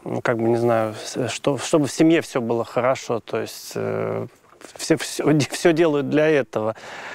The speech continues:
Вот. Ну, а так, просто у меня вообще, я, м, Востоком занимался, как-то меня всё это вот привлекало, конечно, с, с, с абсолютно разных сторон, и со стороны эстетики,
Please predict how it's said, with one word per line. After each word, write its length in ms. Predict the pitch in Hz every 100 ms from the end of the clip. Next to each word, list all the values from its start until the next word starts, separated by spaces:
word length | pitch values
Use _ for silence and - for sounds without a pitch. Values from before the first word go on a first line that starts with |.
| - - -
Вот. 260 | 147 123
Ну, 100 | 143
а 80 | 151
так, 320 | 170 233 220 -
просто 340 | 151 139 -
у 40 | 139
меня 140 | 139
вообще, 560 | 139 - 202 170 127 117
я, 360 | 113 113 113 113
м, 440 | 113 104 - 113 117
Востоком 520 | 127 - 127 - 117
занимался, 640 | 117 120 135 175 143 -
как-то 300 | - 131 -
меня 120 | 120
всё 180 | - 127
это 200 | 113 -
вот 120 | 113
привлекало, 640 | - 117 120 131 - 117 110
конечно, 460 | - 113 110 120 113
с, 220 | - -
с, 340 | - - - 127 -
с 120 | -
абсолютно 460 | - 143 131 -
разных 320 | 123 127 117 -
сторон, 380 | - 131 190
и 20 | 131
со 100 | 120
стороны 340 | - 120 120
эстетики, 680 | 117 - 180 196 165 - -